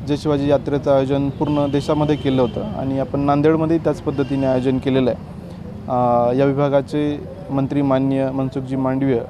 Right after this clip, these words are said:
आणि राज्यमंत्री माननीय रक्षा खडसे, अ,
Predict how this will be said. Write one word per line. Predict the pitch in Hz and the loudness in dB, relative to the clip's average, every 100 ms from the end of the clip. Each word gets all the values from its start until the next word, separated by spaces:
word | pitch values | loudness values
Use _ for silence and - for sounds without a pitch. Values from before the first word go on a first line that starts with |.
| - | -6
आणि | 120 120 127 123 | -6 -4 -6 -8
राज्यमंत्री | 127 123 123 127 135 131 123 | -6 -2 -2 -2 -2 -4 -4
माननीय | 131 127 131 127 | -4 -2 -2 -2
रक्षा | 127 - 135 143 | -4 -4 -6 -4
खडसे, | 127 113 110 - - - - - - - | -4 -4 -8 -12 -18 -18 -18 -18 -18 -18
अ, | - | -8